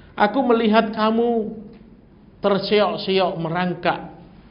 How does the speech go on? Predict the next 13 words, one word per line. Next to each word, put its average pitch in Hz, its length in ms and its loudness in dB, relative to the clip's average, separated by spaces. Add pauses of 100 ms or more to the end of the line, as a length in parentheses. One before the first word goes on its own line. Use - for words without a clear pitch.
(140)
ketika 147 400 -2
melintasi 135 880 -4
jembatan 113 560 -6
sirat, 117 320 -6
wahai 104 320 -12
Abdurrahman. 101 720 -16 (1500)
Maka 139 240 -6
Abdurrahman 131 560 -2
bin 123 80 -8
Auf 147 320 -2 (480)
takut, 151 400 -8
khawatir. 143 560 -4 (1000)
Khawatir 170 560 4